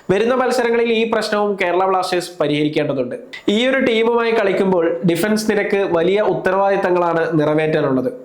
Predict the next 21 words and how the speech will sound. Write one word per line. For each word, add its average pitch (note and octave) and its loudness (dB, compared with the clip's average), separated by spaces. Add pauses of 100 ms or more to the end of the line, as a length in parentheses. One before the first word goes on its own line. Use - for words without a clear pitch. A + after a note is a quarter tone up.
(340)
മോഹൻ F3+ 2
ബഗാനെതിരെ G3+ 0
മത്സരം F#3 0
തുടങ്ങി F3 0
അല്പസമയം F#3+ 0
പിന്നിട്ടപ്പോഴേക്കും F3 0
കോച്ചിന്റെ E3 0
തന്ത്രം E3 0
വ്യക്തമായിരുന്നു. D3 -2 (540)
റിസ്കുകൾ B3 2
എടുക്കാനോ A#3 0
എതിരാളികൾക്ക് G#3+ 0
മേൽ A3 0
സമ്മർദ്ദം G3 0
ചെലുത്തുന്ന G3+ 0
തരത്തിലുള്ള F#3 0
പ്രസിംഗ് G3 -2
ഫുട്ബോളിനോ F3 0
കോച്ച് D#3+ 0 (180)
ഡേവിഡ് D#3+ 0
കറ്റാല D3+ 0